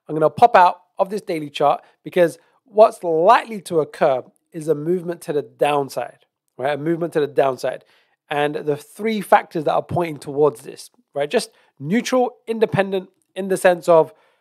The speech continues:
no bias over here, whether you love Quant or you don't, whether you're, whether you're holding it or you're not, whether you're trading long or short. We're just gonna look at the objective information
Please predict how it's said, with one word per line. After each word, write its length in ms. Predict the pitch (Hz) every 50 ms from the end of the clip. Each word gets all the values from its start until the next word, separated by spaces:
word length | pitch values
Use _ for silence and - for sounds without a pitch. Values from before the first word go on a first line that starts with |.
| _ _ _ _ _ _
no 260 | - 156 170 208 214
bias 440 | 185 143 190 208 220 208 185 165 -
over 220 | 175 147 135 135 139
here, 260 | 147 156 156 170 165 - _ _ _
whether 360 | _ 151 143 139 151 147 143
you 180 | 143 143 131 135
love 300 | 143 170 208 202 160 -
Quant 320 | - - 208 196 190 -
or 60 | - 139
you 100 | 131 135
don't, 440 | 127 123 196 190 185 185 - -
whether 120 | - 139 135
you're, 200 | 139 139 139 139
whether 100 | - 147
you're 140 | 131 131 120
holding 360 | - - 202 214 208 202 202
it 140 | 202 208 175 151 - -
or 60 | 143
you're 120 | 139 139
not, 320 | 131 139 156 160 160 - - _ _ _ _ _
whether 80 | 131
you're 100 | 131 123
trading 380 | 120 - - 196 190 180 175 165
long 220 | 165 175 175 160
or 120 | 160 143 131
short. 340 | - - 175 160 160 - - _ _ _ _
We're 80 | -
just 160 | 127 151 156 -
gonna 140 | 180 175
look 180 | 165 165 160 -
at 120 | 170 -
the 120 | 147 156 151
objective 760 | 147 135 131 127 123 131 156 214 - - - - 190 170 160 _ _ _ _ _ _ _ _
information 720 | - 214 208 156 175 165 160 156 147 139 - 151 143 143